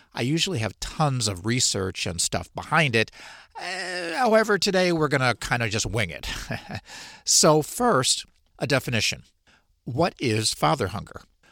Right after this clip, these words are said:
Author Margot Maines writes, "Father hunger is a deep, persistent desire for emotional connection with the father that is experienced by all children. We know it creates a variety of issues with men and women." You know, again,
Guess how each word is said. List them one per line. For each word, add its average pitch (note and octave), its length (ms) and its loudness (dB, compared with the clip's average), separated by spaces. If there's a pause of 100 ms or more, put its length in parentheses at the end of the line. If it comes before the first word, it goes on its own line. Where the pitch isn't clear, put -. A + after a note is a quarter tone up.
(200)
Author G#3+ 400 4
Margot C#3 380 4
Maines F2+ 500 0
writes, F#2+ 520 -2 (340)
"Father E3+ 400 4
hunger B2+ 360 -2
is G2+ 200 -6
a F#2+ 60 -4
deep, A#2+ 460 -4 (220)
persistent - 800 -2
desire G#2 560 0
for - 180 -2
emotional C#3 480 0
connection G2+ 580 -2 (160)
with A#2+ 160 -6
the B2 60 -2
father A#2 640 0
that A2 160 -4
is A2 140 -2
experienced A#2+ 840 -2
by D#3 160 6
all A3 220 4
children. - 420 -6 (520)
We D3 180 4
know C#3 460 6 (140)
it - 100 -4
creates C3+ 300 -2
a D3 40 -12
variety B2 320 0
of B2 80 -4
issues G2 360 -4
with G#2+ 160 -8
men G2+ 260 -2
and G2 200 -2
women." G#2 280 -6 (420)
You C3 80 -8
know, F#2 80 -6
again, A#2+ 560 2